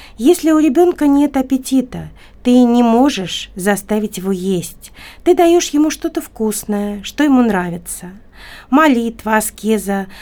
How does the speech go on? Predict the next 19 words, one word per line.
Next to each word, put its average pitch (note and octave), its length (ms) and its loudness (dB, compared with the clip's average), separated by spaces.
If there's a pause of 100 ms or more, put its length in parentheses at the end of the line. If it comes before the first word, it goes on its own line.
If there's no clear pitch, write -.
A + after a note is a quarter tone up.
(160)
духовные D#4+ 600 2
занятия A3+ 680 0
должны G#3 460 2
совершаться F#3+ 960 -8 (120)
от G3+ 180 -6
сердца. - 540 -8 (580)
Человек D#4+ 440 2
получает D4 580 0
духовный C#4+ 600 2
доход A3+ 600 -2
только F#3+ 320 -6
в - 80 -14
том C#4+ 280 0
случае, F3 720 -10 (440)
если D#4+ 280 2
ему D4+ 300 4
предшествует A3+ 1000 -2 (280)
духовный A3+ 640 2
вклад, F#3 540 -4